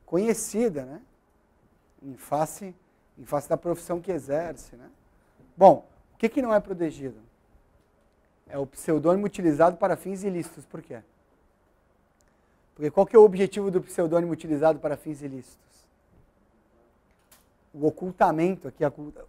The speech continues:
ou acobertamento desse nome, né? Então, quando eu falo do Barba, do Nine, né? E por aí vai, né? O que a gente aprendeu de pseudônimo aí de político nos últimos tempos, né? Então, né, muitos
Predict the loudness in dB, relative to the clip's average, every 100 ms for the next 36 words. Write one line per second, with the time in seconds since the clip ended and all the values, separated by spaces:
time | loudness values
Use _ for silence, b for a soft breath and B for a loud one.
0 | -2 2 6 4 6 2 4 0 2 2
1 | 2 -6 -8 -16 -16 -18 -18 -18 -20 -20
2 | _ _ _ _ _ _ _ _ _ _
3 | _ -20 -8 2 4 4 4 4 2 6
4 | 8 10 8 0 -4 -4 2 4 4 2
5 | 0 0 0 -2 _ _ _ _ _ -20
6 | -2 6 6 8 8 8 6 4 4 2
7 | -8 b b b 0 0 2 2 4 4
8 | 4 2 2 0 -12 -2 0 0 2 4
9 | 4 4 0 -2 -2 0 0 -2 -4 -4
10 | -4 -10 -2 0 0 -2 -4 -4 -6 _
11 | _ _ _ _ _ _ _ _ _ -8
12 | -6 -4 -2 -4 -6 -2 2 2 0 -6
13 | -20 -20 -20